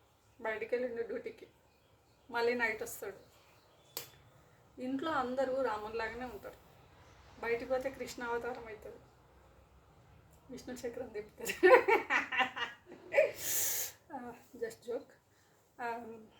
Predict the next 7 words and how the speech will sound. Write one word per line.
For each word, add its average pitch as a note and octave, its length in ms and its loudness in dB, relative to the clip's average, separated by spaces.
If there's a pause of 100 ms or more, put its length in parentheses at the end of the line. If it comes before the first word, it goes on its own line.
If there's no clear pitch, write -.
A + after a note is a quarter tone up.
(3250)
ఇంకా C#4 360 -12
ఏంటి, C#4 380 -8
ఇంకా C#4+ 380 -8
ఏంటి? C#4 460 -6
నేనైతే C#4 460 0
ఇవాళ A#3+ 220 -2
బెండకాయ B3 440 4